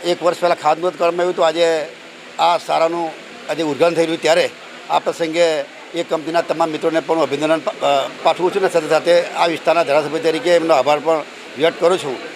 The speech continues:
કે આ, અ, ખૂબ સરસ મજાનું બિલ્ડિંગ જ્યારે એમણે બનાવ્યું, ત્યારે એ આવનારી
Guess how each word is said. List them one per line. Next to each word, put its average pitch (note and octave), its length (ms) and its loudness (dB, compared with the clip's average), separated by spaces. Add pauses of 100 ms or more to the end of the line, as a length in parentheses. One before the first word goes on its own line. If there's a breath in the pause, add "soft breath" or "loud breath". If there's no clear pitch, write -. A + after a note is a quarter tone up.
(160)
કે E3 60 -2
આ, F3 300 4
અ, - 760 -6 (220)
ખૂબ G3 120 2
સરસ F3 300 4
મજાનું E3+ 480 2
બિલ્ડિંગ D#3+ 380 0 (340)
જ્યારે D#3+ 180 2
એમણે E3 180 0
બનાવ્યું, E3 300 0
ત્યારે F3 260 2 (420)
એ E3 280 2 (280)
આવનારી E3+ 420 2